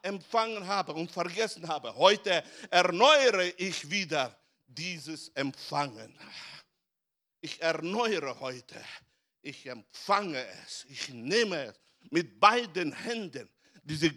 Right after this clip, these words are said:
Gabe der Gerechtigkeit. Die Gabe gehört dir, weil Jesus auf Golgatha bezahlt hat, den vollen Preis. Sie ist nicht umsonst, sie ist teuer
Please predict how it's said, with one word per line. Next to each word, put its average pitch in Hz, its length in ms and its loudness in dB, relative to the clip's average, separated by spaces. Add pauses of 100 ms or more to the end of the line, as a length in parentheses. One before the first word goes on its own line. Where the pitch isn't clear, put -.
Gabe 208 480 0
der 165 360 -2
Gerechtigkeit. 135 1040 -6 (680)
Die 165 80 -8
Gabe 247 320 4
gehört 233 520 -2
dir, 240 340 -4 (320)
weil 190 580 -2 (540)
Jesus 143 720 -10 (240)
auf 131 240 -2
Golgatha 127 640 -4 (400)
bezahlt 139 680 -8
hat, 110 160 -20 (460)
den 110 160 -12
vollen 117 500 -8
Preis. - 680 -16 (1160)
Sie 131 160 -10
ist - 180 -10
nicht 147 300 -4
umsonst, 160 720 -8 (1200)
sie 107 160 -18
ist - 300 -10
teuer 139 360 0